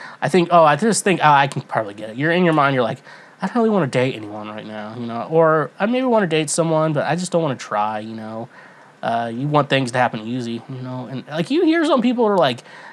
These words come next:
talk about how hard you try dating. They're like, "Yeah, the way I met my wife was easy. We just met, and then we got, and then we went on a couple dates, and I proposed." I'm like,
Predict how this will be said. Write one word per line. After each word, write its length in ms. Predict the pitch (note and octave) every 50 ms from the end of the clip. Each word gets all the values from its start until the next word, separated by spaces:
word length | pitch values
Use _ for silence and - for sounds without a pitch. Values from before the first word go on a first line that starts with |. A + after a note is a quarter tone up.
| - -
talk 140 | - E3
about 100 | F#3 F3+
how 100 | D3+ E3
hard 260 | D3+ C#3+ C#3 C3 C3+ C#3+
you 60 | D3+
try 260 | C#3+ - D3 C#3+ C#3
dating. 440 | A#2+ A2 A#2+ A#2+ B2 B2 C3 C3 C3+
They're 100 | C3 B2
like, 260 | B2 A2+ A2+ G#2+ - - - - - _ -
"Yeah, 300 | C#3 D#3+ A3 B3 A3+ A3
the 100 | F#3 E3+
way 180 | F3+ G#3+ A3+ A3
I 40 |
met 120 | G#3+ G#3+ A3
my 120 | A3 A3
wife 180 | G#3+ G3 F#3 F3+
was 160 | E3+ D3 D3
easy. 180 | F#3+ G3+ F3+ D#3+
We 140 | C#3+ D3
just 300 | D#3 D#3 D3+ C#3+ - - _ _ _ _ - - D#3
met, 380 | D3+ C#3+ D3 D3+ E3+ F#3+ F3+ - _ _ -
and 120 | - D3
then 300 | C#3 C#3 C3+ C3+ C3+ C#3
we 100 | C3+ D3
got, 220 | D3 D#3 D3+ D3 -
and 100 | - D#3
then 220 | D#3+ D#3 D#3 D#3+ - - - - - - _
we 80 | - C3+
went 160 | D3 D#3+ E3
on 160 | E3 D#3+ D#3
a 40 | D#3
couple 260 | D3+ F3+ E3+ E3+ E3+
dates, 380 | E3 F#3 G3 G#3+ A3+ - - -
and 260 | E3 E3 D#3+ D#3+ E3
I 160 | E3 E3 F3
proposed." 640 | F3 - G3 F#3 - G3 A#3 A#3+ A3 F3 C#3 - -
I'm 100 | - D3
like, 180 | D#3+ D3+ C#3+